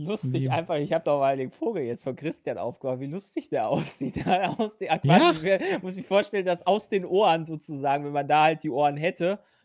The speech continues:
Speaker 1: ja, <laughs> da gucken halt so noch mal drei, drei Flaumfedern links und rechts raus.
Speaker 2: Ja.
Speaker 1: Sieht aus wie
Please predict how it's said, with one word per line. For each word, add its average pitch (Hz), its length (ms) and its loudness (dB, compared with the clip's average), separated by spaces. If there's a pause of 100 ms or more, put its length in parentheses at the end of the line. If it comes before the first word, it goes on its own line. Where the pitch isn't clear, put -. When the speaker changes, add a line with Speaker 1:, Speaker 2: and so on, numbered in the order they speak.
Speaker 1:
ja, 143 320 4
<laughs> 160 640 0
da 381 100 4
gucken 359 300 -4
halt 381 160 0
so 190 80 -4
noch 196 180 0
mal 180 140 4
drei, 180 300 0
drei 175 200 4
Flaumfedern 160 720 0
links 147 260 -6
und 202 140 0
rechts - 420 -4 (140)
raus. - 180 0
Speaker 2:
Ja. 220 120 4
Speaker 1:
Sieht 220 120 -6
aus 156 120 0
wie - 40 -8